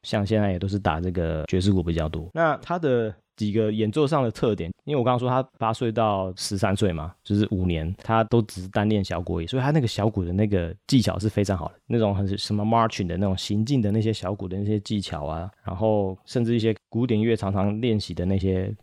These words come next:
小鼓的练习曲什么的，他都打很多，练很多，所以他手部技巧是非常好的。那这些，这些东西都可以影响到他打鼓上面的一些句子嘛，所以他很多都是打一些很好的一些基础的小鼓，然后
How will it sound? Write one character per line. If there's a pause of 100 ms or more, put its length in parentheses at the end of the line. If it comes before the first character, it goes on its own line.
小
鼓
的
练
习
曲
什
么
的，
他
都
打
很
多，
练
很
多，
所
以
他
手
部
技
巧
是
非
常
好
的。 (180)
那
这
些，
这
些
东
西
都
可
以 (260)
影
响
到
他 (240)
打
鼓
上
面
的
一
些
句
子
嘛， (160)
所
以
他
很
多
都
是
打
一
些
很
好
的
一
些
基
础
的
小
鼓，
然
后